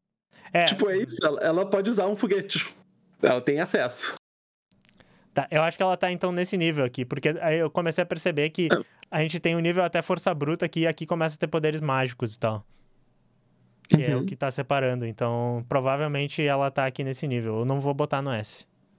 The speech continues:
Speaker 1: Com
Speaker 2: Justo.
Speaker 1: foguete, né? Mas é. Ela tá por aqui, eu não sei se ela ganha do... a, a luta seria boa aqui, digamos, seria um bom episódio.
Speaker 2: Seria. Sim.
Speaker 1: Esse, esse aqui é bom, sabe quem é o, o, esse pãozinho aqui?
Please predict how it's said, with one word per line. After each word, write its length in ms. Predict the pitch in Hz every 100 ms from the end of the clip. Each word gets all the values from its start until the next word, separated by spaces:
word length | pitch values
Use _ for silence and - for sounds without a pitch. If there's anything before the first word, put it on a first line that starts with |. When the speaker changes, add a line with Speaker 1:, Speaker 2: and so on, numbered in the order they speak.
| _ _ - - 165
Speaker 1:
Com 80 | 147
Speaker 2:
Justo. 200 | 151 131
Speaker 1:
foguete, 320 | 139 135 131
né? 180 | 120 113 _ _ _ _ - - - 233
Mas 180 | 294 269
é. 160 | 269 - - 339 349 - 480 - - _ - 147
Ela 100 | 147
tá 80 | 156
por 140 | 170
aqui, 260 | 175 165 165
eu 100 | 143
não 100 | 131
sei 140 | 147
se 80 | 139
ela 160 | 156 143
ganha 360 | 127 135 143
do... 140 | 127 135
a, 120 | 151
a 120 | 180
luta 280 | 160 175 196
seria 260 | 202 190 180
boa 240 | 156 131
aqui, 180 | 120 120
digamos, 280 | 117 117 117
seria 160 | 135
um 80 | 127
bom 140 | 127 131
episódio. 420 | - 131 117 113
Speaker 2:
Seria. 120 | - - _ _ _ - -
Sim. 160 | - 139 170
Speaker 1:
Esse, 300 | 185 185 - _ -
esse 180 | 160 185
aqui 180 | -
é 60 | 185
bom, 180 | 160 156
sabe 240 | - 139
quem 140 | - 143
é 100 | 147
o, 380 | 143 127 127 - -
o, 100 | 135 -
esse 260 | 139 -
pãozinho 420 | 127 131 117 139 135
aqui? 300 | 143 156